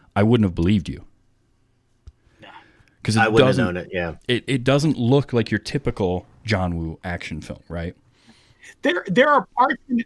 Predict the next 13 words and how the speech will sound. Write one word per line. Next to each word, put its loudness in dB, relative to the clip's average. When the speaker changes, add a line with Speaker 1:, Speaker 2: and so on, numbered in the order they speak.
Speaker 3:
action 0
that -2
I -2
could -4
see, -8
okay, -8
John 2
Woo -2
put 0
his 0
finger -2
in, -2
like, -10